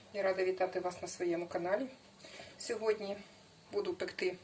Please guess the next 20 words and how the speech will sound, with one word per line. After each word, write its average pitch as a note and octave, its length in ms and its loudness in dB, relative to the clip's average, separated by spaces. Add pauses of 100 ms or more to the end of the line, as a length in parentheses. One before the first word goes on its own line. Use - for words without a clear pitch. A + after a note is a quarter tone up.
пиріг A3 320 2
з F#3 60 2
ревенем. E3+ 500 6
Ось F3 180 0
привезла F3 440 2
з E3 40 -2
дачі E3+ 300 4
ревінь. G#3+ 300 4 (400)
Чудовий, G3+ 460 4
свіжий, G3 400 0
молоденький. F3+ 640 2 (580)
Почистила. G3 680 4 (220)
Також D#4 300 4
хочу G#3+ 280 0
додати G3 400 6
ще - 180 4
чорницю F3 600 2 (220)
до E3+ 120 2
ревеня. D#3 420 6 (1900)
Ех, G3+ 220 0